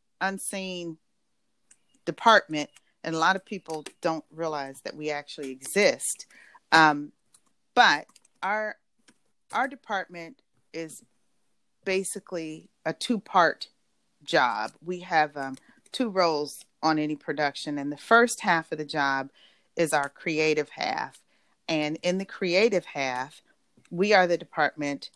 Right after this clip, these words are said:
that scouts and, and finds all of the locations that a project is going to film at. So if the script has a restaurant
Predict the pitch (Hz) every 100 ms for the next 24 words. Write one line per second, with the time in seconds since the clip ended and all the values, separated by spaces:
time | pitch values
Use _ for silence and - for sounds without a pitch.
0 | _ _ 175 156 - _ - - 165 202
1 | 175 175 - - - 170 165 - _ _
2 | 170 156 151 - 190 180 160 151 151 151
3 | - - _ _ _ 170 175 175 170 156
4 | 156 151 143 143 147 _ _ _ _ _
5 | - 175 175 - 175 170 165 156 151 156
6 | 143 139 - 160 156 139 139 139 - -
7 | 165 151 151 - 147 151 139 139 - 185
8 | 160 143 127 - - 156 143 143 - 165
9 | 156 - 156 - 185 175 - 170 151 151
10 | 147 151 160 - 165 156